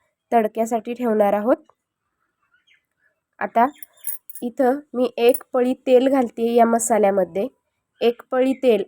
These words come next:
आणि दोन तीन चमचे पाणी, म्हणजे हे मिश्रण चांगलं ओलसर होईल.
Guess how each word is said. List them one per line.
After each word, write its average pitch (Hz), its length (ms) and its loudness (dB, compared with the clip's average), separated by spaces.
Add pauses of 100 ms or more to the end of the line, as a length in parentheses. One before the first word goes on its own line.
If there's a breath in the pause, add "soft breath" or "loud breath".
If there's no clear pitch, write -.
आणि 214 160 0
दोन 240 280 4
तीन 262 240 0
चमचे 269 400 2
पाणी, 214 400 0 (600)
म्हणजे 220 260 2
हे 262 140 4
मिश्रण 233 480 2
चांगलं 220 440 0
ओलसर 233 440 0
होईल. 233 280 0